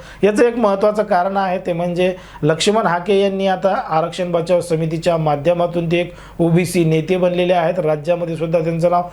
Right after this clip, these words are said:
मोठ्या प्रमाणात चर्चेत आलंय आणि जर त्यांनी विधान परिषदेची उमेदवारी घेतली किंवा ते आमदार झाले, तर मग हा सगळा जो खटाटोप होता, आंदोलनं होते,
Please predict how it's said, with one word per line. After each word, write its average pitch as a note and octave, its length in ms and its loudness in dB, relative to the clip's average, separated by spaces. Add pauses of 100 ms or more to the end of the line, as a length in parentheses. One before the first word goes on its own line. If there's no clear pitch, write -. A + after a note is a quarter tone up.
(220)
मोठ्या E3+ 400 2
प्रमाणात E3 440 0
चर्चेत E3 460 0
आलंय G3+ 260 2 (240)
आणि F3 140 -2
जर G#3+ 220 2
त्यांनी G#3 280 0
विधान F3 300 0
परिषदेची D#3+ 600 -2
उमेदवारी D3+ 520 2
घेतली D3 380 -2
किंवा D3 240 0
ते D#3 240 0 (240)
आमदार F#3 440 2
झाले, G3 340 0 (300)
तर F#3 100 2
मग G#3+ 200 0
हा E3 260 0
सगळा F#3+ 360 0
जो F#3 220 -6
खटाटोप E3 460 -2
होता, E3 240 -2
आंदोलनं D#3+ 520 -2
होते, E3 360 -2